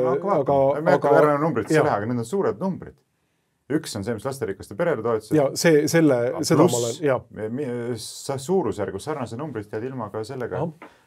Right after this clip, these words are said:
Speaker 1: et laste pealt tulumaksuvabastus ka võetakse ära. Äh, pistan vahele, tulen tagasi.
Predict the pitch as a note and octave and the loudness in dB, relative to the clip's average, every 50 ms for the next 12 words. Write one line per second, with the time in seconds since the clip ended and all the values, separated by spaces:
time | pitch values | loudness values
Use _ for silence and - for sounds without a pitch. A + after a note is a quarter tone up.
0 | _ - G2+ A#2 C3+ C3+ - - F2+ E2+ E2+ - _ B2+ A2 G2+ F2+ - - B2+ | _ -12 -8 -6 -6 -6 -6 -8 -8 -8 -8 -8 _ -8 -8 -8 -8 -10 -10 -10
1 | B2 G2+ F2 - - - - _ _ - F2 D2 - F#2+ F2 - E2+ - - F#2+ | -10 -10 -12 -14 -18 -20 -20 _ _ -12 -12 -8 -8 -10 -10 -10 -16 -16 -16 -14
2 | F2 E2 - _ _ _ _ _ _ _ _ _ - F#2 D#2+ C2 C2 - - - | -16 -16 -18 _ _ _ _ _ _ _ _ _ -8 -8 -8 -8 -12 -18 -20 -6
3 | - - - - A2 G#2+ A#2+ G#2 D#2+ D2+ D2 - _ _ G2+ F#2+ F#2 G#2 F2+ F2 | -6 -4 -2 0 0 2 2 2 0 -2 -8 -16 _ _ -8 -2 -2 0 -2 -2
4 | D#2+ - D#2+ | -4 -8 -16